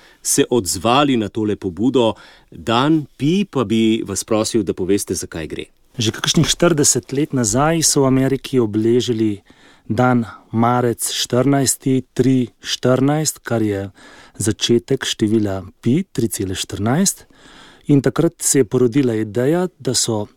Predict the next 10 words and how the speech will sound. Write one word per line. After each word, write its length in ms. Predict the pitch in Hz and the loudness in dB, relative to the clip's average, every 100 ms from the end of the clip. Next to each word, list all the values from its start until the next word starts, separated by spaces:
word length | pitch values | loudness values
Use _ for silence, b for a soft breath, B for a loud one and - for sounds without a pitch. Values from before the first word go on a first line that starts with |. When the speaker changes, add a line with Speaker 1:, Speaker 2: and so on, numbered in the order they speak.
| _ _ | _ _
Speaker 2:
ljudje 400 | 123 110 104 123 | 0 0 2 0
poskušali 580 | - 123 - 127 - 120 | 2 -4 -2 -4 -2 -2
si 160 | - 107 | -2 -2
zapomniti 480 | 110 127 127 - | -2 2 0 0
čim 340 | - - 160 147 | -8 -4 0 0
več 280 | 120 131 - - | 0 -2 -2 -4
števk 400 | - 120 123 - | 0 2 2 -2
tega 380 | - 107 113 107 - B B B | -6 -2 -2 -4 -8 B B B
zanimivega 640 | 101 107 117 120 107 110 | -2 2 4 2 2 -2
števila. 560 | - - 110 113 92 | -4 -2 0 0 -2